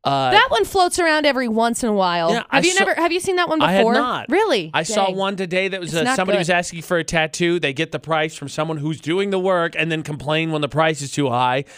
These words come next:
Speaker 1: And they're like, "Can I get a discount?" No. And then
Speaker 2: Why
Speaker 1: they're
Speaker 2: would
Speaker 1: like,
Speaker 2: you, why
Speaker 1: "You're
Speaker 2: would
Speaker 1: the jerk."
Speaker 2: Why would you get a discount?
Speaker 1: Right.
Speaker 2: It's the craziest thing to me. The audacity of people is really something that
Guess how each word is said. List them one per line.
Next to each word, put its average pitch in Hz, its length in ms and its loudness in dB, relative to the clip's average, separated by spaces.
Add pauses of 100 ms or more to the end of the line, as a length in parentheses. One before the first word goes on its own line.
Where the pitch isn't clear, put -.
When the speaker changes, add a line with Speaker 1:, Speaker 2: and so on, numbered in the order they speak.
(160)
Speaker 1:
And 147 100 -2
they're 156 60 2
like, 147 80 -2
"Can 147 140 -2
I 151 80 0
get 160 100 -2
a 156 80 -2
discount?" 180 600 -2 (400)
No. 180 340 -2 (420)
And 143 140 0
then 160 60 2
Speaker 2:
Why 330 140 4
Speaker 1:
they're 170 100 2
Speaker 2:
would 165 60 4
Speaker 1:
like, 147 100 0
Speaker 2:
you, - 100 -6
why 233 200 4
Speaker 1:
"You're 370 80 2
Speaker 2:
would 208 100 -2
Speaker 1:
the 247 100 4
jerk." 233 560 0
Speaker 2:
Why 220 220 2
would - 160 -6
you 294 60 -8
get 320 140 -2
a 320 60 -2
discount? 240 520 -4
Speaker 1:
Right. 539 380 2 (140)
Speaker 2:
It's 339 160 -4
the 440 80 0
craziest 494 640 -2
thing 277 240 0
to 294 140 -2
me. 196 280 -2 (220)
The 330 160 4
audacity 370 760 2
of 277 160 0
people 220 500 0
is 208 240 -2
really 294 460 -4
something 233 580 -4
that 185 200 0